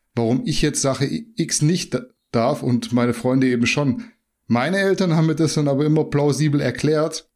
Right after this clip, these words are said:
und danach war's in Ordnung. Geschadet hat's mir beispielsweise nicht, mit elf noch keine ungeschnittenen Filme ab achtzehn sehen zu dürfen. Also das ist auch so ein, so ein Beispiel.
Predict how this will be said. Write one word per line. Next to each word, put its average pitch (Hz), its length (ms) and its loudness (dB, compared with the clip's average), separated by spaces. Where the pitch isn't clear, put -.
und 113 160 -2
danach 127 360 0
war's 131 200 0
in 131 80 2
Ordnung. 139 380 0
Geschadet 123 500 -2
hat's 139 200 -2
mir 135 180 2
beispielsweise 131 680 0
nicht, 135 320 -2
mit 110 160 -2
elf 131 260 -2
noch 127 140 0
keine 123 540 0
ungeschnittenen 151 680 0
Filme 147 360 0
ab 131 180 -2
achtzehn 127 640 -2
sehen 120 280 2
zu 117 140 -2
dürfen. 110 500 -2
Also 110 260 -2
das 110 180 -4
ist - 80 -4
auch 147 140 0
so 156 120 0
ein, 131 200 0
so 147 100 -2
ein 135 100 4
Beispiel. 131 580 -2